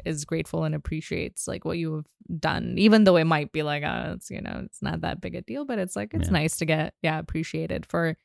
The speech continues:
Speaker 1: the stuff that doesn't end up on your resume, right?
Speaker 2: Yeah, yeah.
Speaker 1: Yeah.
Speaker 2: But I mean, we're talking as if I'm the only person who's mentoring, uh, people, but I think the interesting thing of mentorship is it works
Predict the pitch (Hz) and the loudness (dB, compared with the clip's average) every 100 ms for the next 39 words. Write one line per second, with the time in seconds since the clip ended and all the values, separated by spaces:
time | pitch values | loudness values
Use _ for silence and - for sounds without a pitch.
0 | _ _ _ 220 220 226 - 196 202 196 | _ _ _ 4 6 4 6 6 6 4
1 | 185 180 175 160 156 151 147 151 156 113 | 4 4 6 6 4 2 0 0 -2 0
2 | 180 - - - 92 - _ _ _ 131 | -2 -4 -4 -2 -2 -6 _ _ _ 6
3 | 131 - _ _ 101 117 _ 190 170 - | 6 0 _ _ 2 2 _ 0 0 6
4 | 135 127 127 123 123 139 135 127 113 110 | 8 10 10 10 10 8 8 6 8 8
5 | 104 - 107 107 104 98 90 92 95 92 | 8 8 8 8 6 8 8 8 8 8
6 | 92 92 - 90 87 85 87 85 80 80 | 6 2 4 6 6 6 6 6 6 4
7 | 76 76 - 76 76 - 80 80 80 78 | 2 2 2 2 2 2 2 2 2 6
8 | 80 87 98 92 - - - - - - | 6 8 6 4 0 -16 -14 -16 -18 -4
9 | - 101 113 123 127 107 98 107 104 95 | 6 8 10 8 6 4 6 6 6 4
10 | - 85 82 87 85 82 - 80 - 82 | 2 4 4 4 2 -2 0 0 0 -2
11 | - - 87 95 101 - - - - | -2 2 6 8 8 6 2 2 0